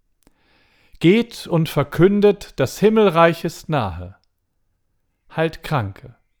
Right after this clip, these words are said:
weckt Tote auf, macht Aussätzige rein,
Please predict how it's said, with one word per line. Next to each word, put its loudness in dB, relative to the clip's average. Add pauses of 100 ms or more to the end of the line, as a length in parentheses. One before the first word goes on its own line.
(600)
weckt -4
Tote -4
auf, -20 (680)
macht -6
Aussätzige 0
rein, -6